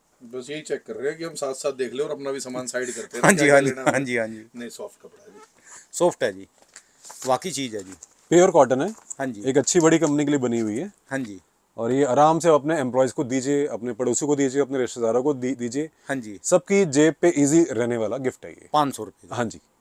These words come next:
Speaker 2: अच्छा जी। इसके अलग और क्या चीज़ है जी?
Speaker 3: बाकी इसके अलावा आपको चाहिए तो हमारे पास बहुत सारे ब्रांड्स हैं, जैसे
Speaker 2: हाँ
Speaker 3: हमारे
Speaker 2: जी।
Speaker 3: पास बॉम्बे डैंग है।
Speaker 2: हाँ जी।
Speaker 3: हमारे पास, अ, रा-, अ, जी,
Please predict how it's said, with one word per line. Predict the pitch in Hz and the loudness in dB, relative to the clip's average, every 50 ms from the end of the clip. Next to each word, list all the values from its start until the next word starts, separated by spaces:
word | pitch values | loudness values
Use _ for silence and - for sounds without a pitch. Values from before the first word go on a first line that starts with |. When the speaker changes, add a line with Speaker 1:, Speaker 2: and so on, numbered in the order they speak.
| _ _ 165 | _ _ -12
Speaker 2:
अच्छा | 147 113 - - - 101 | -12 -10 -12 -14 -20 _
जी। | 95 95 90 _ _ _ - _ _ _ - 185 165 | -20 -20 -20 _ _ _ -20 _ _ _ -10 -6 -6
इसके | - - - 190 190 | -4 -2 0 0 2
अलग | 190 175 170 175 170 | 2 2 2 0 -2
और | 165 180 180 156 | -2 -2 -4 -2
क्या | - 156 143 | 0 0 0
चीज़ | - - 139 120 113 | 0 -2 -8 -8 -8
है | 104 | -10
जी? | 101 110 120 - - - 131 | -10 -12 -16 -18 -18 -2 6
Speaker 3:
बाकी | 131 143 160 160 - 208 | 8 8 8 8 6 2
इसके | 220 208 - - 208 | 0 2 4 6 8
अलावा | 185 175 180 196 208 | 8 10 10 10 10
आपको | 202 - 214 | 8 8 4
चाहिए | - - 190 185 202 | 2 2 2 2 4
तो | 196 202 | 4 4
हमारे | 180 170 175 175 175 | 4 4 4 4 4
पास | 196 | 2
बहुत | 180 151 143 156 160 - | 2 4 6 6 6 8
सारे | 175 170 202 165 | 6 6 6 6
ब्रांड्स | 151 151 151 151 147 143 151 | 6 6 4 4 4 0 -2
हैं, | 151 151 147 | -4 -4 -2
जैसे | 151 139 139 131 | -4 -2 -2 -2
Speaker 2:
हाँ | 143 | 0
Speaker 3:
हमारे | 143 143 143 143 | 0 2 2 2
Speaker 2:
जी। | 139 | 4
Speaker 3:
पास | 156 151 | 4 4
बॉम्बे | 139 139 143 131 143 147 | 4 2 0 0 0 0
डैंग | 143 147 147 147 | 0 -2 -2 -4
है। | 135 139 135 - _ _ _ _ | -6 -8 -8 -12 _ _ _ _
Speaker 2:
हाँ | 139 139 | -8 -8
जी। | 131 113 101 92 - _ _ _ _ _ _ _ - | -8 -8 -12 -16 -18 _ _ _ _ _ _ _ -8
Speaker 3:
हमारे | 127 127 135 135 143 151 | -2 0 2 4 4 4
पास, | 135 151 151 151 156 151 - - - - - | 6 6 8 8 8 6 2 -4 -12 -6 -2
अ, | 156 143 143 139 139 139 139 135 120 - _ _ _ _ _ _ _ _ - 113 | 0 2 2 4 4 4 4 2 0 -2 _ _ _ _ _ _ _ _ -6 0
रा-, | 120 131 - - | 2 2 2 0
अ, | 131 135 | -2 -4
जी, | 135 151 165 151 | -2 -2 -2 -2